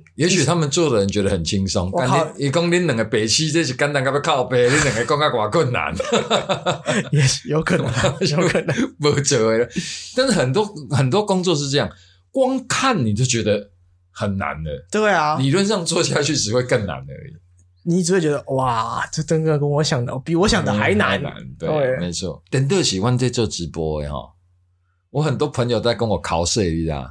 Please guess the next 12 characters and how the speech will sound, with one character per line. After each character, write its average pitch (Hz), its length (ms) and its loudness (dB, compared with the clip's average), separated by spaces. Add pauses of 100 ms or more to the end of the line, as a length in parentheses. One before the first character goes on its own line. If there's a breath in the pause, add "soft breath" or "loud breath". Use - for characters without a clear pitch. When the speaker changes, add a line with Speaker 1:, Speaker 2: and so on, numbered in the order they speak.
(100)
Speaker 1:
很 101 200 -6
熟 113 280 0
很 120 120 0
熟 101 160 0
的 101 80 2
朋 95 160 0
友 92 80 0
都 104 120 2
敢 85 200 0
说 87 300 -2 (240 loud breath)
：“嗯， 185 400 0 (320)
我 233 160 0